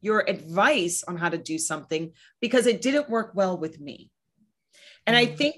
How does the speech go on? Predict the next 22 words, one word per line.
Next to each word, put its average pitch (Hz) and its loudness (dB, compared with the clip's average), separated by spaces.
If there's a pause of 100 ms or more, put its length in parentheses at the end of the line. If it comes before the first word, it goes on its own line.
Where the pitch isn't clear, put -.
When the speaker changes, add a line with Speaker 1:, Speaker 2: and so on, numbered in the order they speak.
(100)
Speaker 1:
to 240 -4
speak - 0
in 226 0
a 202 4
very 196 2
calm 208 -2
voice 202 0
without 175 -4
the 208 -4
emotion 185 -4 (720)
is 226 4
a 226 6
really 214 0
Speaker 2:
Mm-hmm. 170 -14
Speaker 1:
good 190 0
way 175 4
to, 170 0 (280)
to 190 -4
approach 156 -6
it, 180 -4 (520)
like, 202 2
facts. - 0